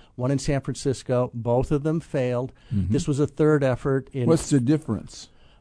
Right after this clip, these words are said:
Speaker 1: between them?
Speaker 2: Well, why is this one maybe gonna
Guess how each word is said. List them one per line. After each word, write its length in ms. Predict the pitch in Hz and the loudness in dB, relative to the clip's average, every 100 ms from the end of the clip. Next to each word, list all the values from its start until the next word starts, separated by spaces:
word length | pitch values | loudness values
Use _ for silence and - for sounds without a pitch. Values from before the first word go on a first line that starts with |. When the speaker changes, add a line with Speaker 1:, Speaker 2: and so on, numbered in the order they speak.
| - | -4
Speaker 1:
between 380 | 147 - 165 214 | -2 2 4 4
them? 380 | 262 247 - - - | 2 -2 -6 -8 -2
Speaker 2:
Well, 260 | 165 131 | 2 4
why 200 | 147 143 | 4 4
is 120 | 139 | 2
this 220 | 117 143 139 | 2 -2 0
one 400 | 127 120 113 117 | 0 0 0 0
maybe 320 | 135 123 123 | 0 0 0
gonna 260 | 113 107 | 0 -2